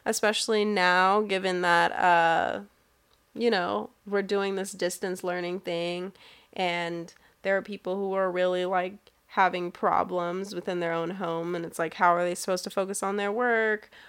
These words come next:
What about people who, like, don't even live inside of houses? There's all sorts of, um,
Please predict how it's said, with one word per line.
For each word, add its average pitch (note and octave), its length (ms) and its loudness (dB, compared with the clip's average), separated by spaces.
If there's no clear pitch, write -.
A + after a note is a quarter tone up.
What F#3+ 140 -2
about F#3 220 2
people G3+ 380 -4
who, G#3+ 200 0
like, F#3 320 0
don't F3 260 0
even F#3 340 -2
live F#3 180 -2
inside F#3+ 360 0
of G3 100 0
houses? A#3 600 -2
There's F#3+ 180 -6
all F#3+ 400 4
sorts F#3+ 380 -4
of, F#3+ 240 -4
um, F3+ 400 -6